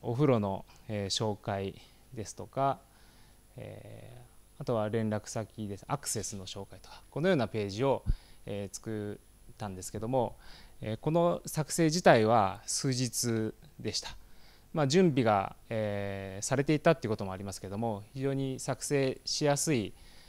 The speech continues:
えー、まあ、ツールというか、えー、サービスを使ったっていうこともありまして、えー、数日でこのページを、えー、立ち上げることができました。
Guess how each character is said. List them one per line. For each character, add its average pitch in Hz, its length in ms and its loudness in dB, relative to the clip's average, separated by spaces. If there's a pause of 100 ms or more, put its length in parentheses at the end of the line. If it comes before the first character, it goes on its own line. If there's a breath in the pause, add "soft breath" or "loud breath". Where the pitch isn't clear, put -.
(200 loud breath)
え 101 960 -4
ー、 - 40 -10
ま 131 120 2
あ、 101 60 -4 (100)
ツ - 140 0
ー 139 80 6
ル 139 100 2
と - 80 -2
い 101 80 0
う 95 60 -4
か、 95 160 -6 (280)
え 107 120 -4
ー、 98 40 -2
サ 139 140 2
ー 120 40 2
ビ 107 80 -4
ス 98 100 -6
を 92 40 -8
使 - 180 -4
っ 117 60 -4
た - 160 -2
っ - 20 -8
て - 120 -4
い - 20 -2
う - 20 -4
こ 117 60 -2
と 113 80 -4
も 98 60 -2
あ 92 40 -6
り 92 80 -10
ま 90 100 -12
し - 100 -8
て、 143 220 0 (460 loud breath)
え 113 120 -8
ー、 - 20 -8
数 - 160 -4
日 127 320 -4
で 127 120 0
こ 120 100 -2
の 117 100 -2
ペ 117 180 -2
ー - 40 -2
ジ 117 180 -2
を、 127 280 -2 (120)
え 101 280 -8 (140)
ー、 - 40 -12
立 107 120 -6
ち 107 60 -2
上 101 60 -2
げ 95 80 -4
る 95 80 -10
こ 101 100 -8
と 139 100 -2
が 101 260 -4 (120)
で 110 100 -10
き 95 100 -12
ま 87 100 -10
し - 60 -10
た。 - 80 -12